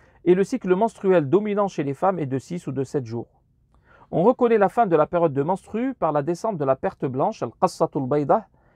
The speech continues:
et c'est un liquide blanchâtre qui s'écoule à l'arrêt des menstrues. Quant à la femme qui n'a pas cette perte blanche habituellement,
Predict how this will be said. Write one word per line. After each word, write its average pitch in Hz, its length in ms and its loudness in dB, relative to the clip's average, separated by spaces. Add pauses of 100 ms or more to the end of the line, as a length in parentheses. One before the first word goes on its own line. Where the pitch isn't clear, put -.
(120)
et 165 60 -8
c'est 220 200 -4
un 190 60 2
liquide 180 300 -4
blanchâtre 190 520 -4
qui 151 120 -10
s'écoule 202 600 -8
à 143 80 -2
l'arrêt 151 220 0
des 127 120 0
menstrues. - 380 -10 (760)
Quant 220 120 4
à 220 120 6
la 196 120 6
femme 254 300 0
qui 170 140 -6
n'a 156 100 -2
pas 185 160 -2
cette 139 260 -6
perte - 320 -6
blanche 147 320 -4
habituellement, 135 580 -6